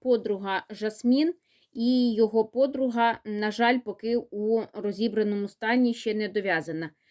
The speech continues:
Є в неї тіло без оформлення, без голови, тому поки Аладдін один, е, прикрашатиме наш сьогоднішній, е, стіл. А на наступне відео, знову ж таки, сподіваюся, побачите пару.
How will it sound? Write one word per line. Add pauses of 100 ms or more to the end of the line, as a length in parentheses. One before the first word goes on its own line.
(220)
Є
в
неї
тіло
без
оформлення,
без
голови,
тому (260)
поки
Аладдін
один, (260)
е,
прикрашатиме
наш
сьогоднішній, (580)
е,
стіл.
А
на
наступне
відео,
знову
ж
таки,
сподіваюся,
побачите
пару.